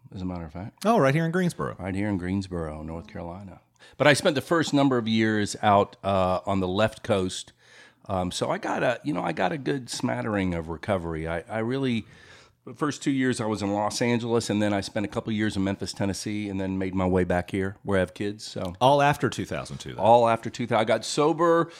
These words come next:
Speaker 1: in July, and I moved out to Los Angeles. I always tell you not to do big drastic things in your
Speaker 2: <laughs>
Speaker 1: first
Speaker 2: And we
Speaker 1: year.
Speaker 2: always
Speaker 1: And I
Speaker 2: do.
Speaker 1: did everything.
Speaker 2: <laughs>
Speaker 1: I changed. I got. I went through a divorce. I, uh,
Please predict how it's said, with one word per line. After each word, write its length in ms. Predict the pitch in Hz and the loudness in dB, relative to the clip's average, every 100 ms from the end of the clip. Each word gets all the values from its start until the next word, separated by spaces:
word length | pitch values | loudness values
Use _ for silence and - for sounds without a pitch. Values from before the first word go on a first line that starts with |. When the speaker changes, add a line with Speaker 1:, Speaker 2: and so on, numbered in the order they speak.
| - - | -20 -6
Speaker 1:
in 160 | 117 101 | -2 0
July, 600 | 107 123 156 156 156 123 | 4 6 8 8 6 2
and 180 | 110 107 | 0 2
I 100 | 104 | 2
moved 260 | 110 139 135 | 0 -2 -2
out 180 | 131 | -2
to 80 | - | -2
Los 240 | 120 110 - | -2 0 0
Angeles. 340 | 120 117 107 | -2 -2 -2
I 80 | 123 | 0
always 220 | 185 170 | 0 0
tell 120 | - 147 | 0 2
you 80 | 127 | 2
not 160 | 123 | 2
to 80 | - | 0
do 160 | 107 104 | -2 0
big 240 | 95 92 | -2 -4
drastic 520 | 92 80 82 - - | -6 -6 -6 -8 -10
things 400 | - 80 73 - | -12 -10 -8 -8
in 120 | 76 | -6
your 80 | 76 | -8
Speaker 2:
<laughs> 20 | |
Speaker 1:
first 180 | - 156 | -6 2
Speaker 2:
And 100 | 151 | 4
we 60 | 151 | 6
Speaker 1:
year. 60 | 139 | 6
Speaker 2:
always 260 | 127 113 | 6 6
Speaker 1:
And 80 | 113 | 6
I 80 | 135 | 8
Speaker 2:
do. 80 | 139 | 8
Speaker 1:
did 100 | 131 | 6
everything. 320 | 139 135 76 - - | 6 4 0 -2 -2
Speaker 2:
<laughs> 200 | - - | -4 -4
Speaker 1:
I 260 | - 170 175 | 2 4 6
changed. 380 | 147 156 151 160 | 8 8 8 6
I 160 | 123 | 4
got. 240 | 127 131 120 | 6 8 8
I 20 | |
went 180 | 127 127 | 6 6
through 100 | 120 | 4
a 40 | |
divorce. 580 | 104 95 127 143 127 - | 2 2 8 8 8 6
I, 260 | 101 90 90 | 4 4 4
uh, 300 | 90 85 | 2 0